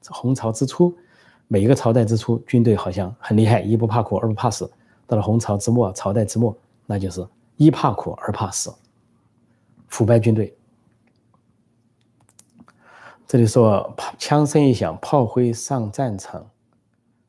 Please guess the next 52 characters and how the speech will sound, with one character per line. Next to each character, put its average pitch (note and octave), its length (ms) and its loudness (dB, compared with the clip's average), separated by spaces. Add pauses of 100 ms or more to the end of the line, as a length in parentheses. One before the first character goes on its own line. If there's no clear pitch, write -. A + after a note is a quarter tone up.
(200)
领 A#2+ 180 0
导 G2 180 -4
中 C3 300 -4
南 A2 180 -4
海 - 360 -12 (720)
小 - 240 -6
士 - 160 -8
兵。 G#2 180 -4 (480)
呃， A#2 160 4
这 B2 160 4
个 A2 300 4
人 A2 120 2
们 B2 120 6
都 B2 80 2
说 A#2 160 0
啊， G2+ 80 -6
这 A#2 100 -2
个， G2+ 220 -4 (320)
呃， A2 320 -4
说 - 160 2
毛 A#2+ 160 6
泽 A#2+ 80 -4
东 C#3 100 2
说 B2+ 160 4
不 A#2 140 -2
怕 A2+ 160 -4
中 A#2+ 100 -4
国 A#2 100 -2
人 G2+ 220 -6
死 - 240 -10
一 F#2+ 100 -8
半， A#2+ 200 -8 (240)
或 A#2 100 -4
者 G#2 80 -4
说 G2 160 -4
朱 D3 160 -2
成 C3 180 -2
虎 F#2+ 160 -6
说 G2+ 200 -6 (100)
不 - 80 -6
怕 G2+ 380 -6
西 - 180 -6
安 A#2+ 100 0
以 F#2+ 80 -4
东 C3+ 140 -2
的 B2 80 0
城 - 160 -12
市 - 100 -12
化 G2+ 200 -6
为 G2 80 -6
火 G2+ 160 -8
海， F#2+ 200 -10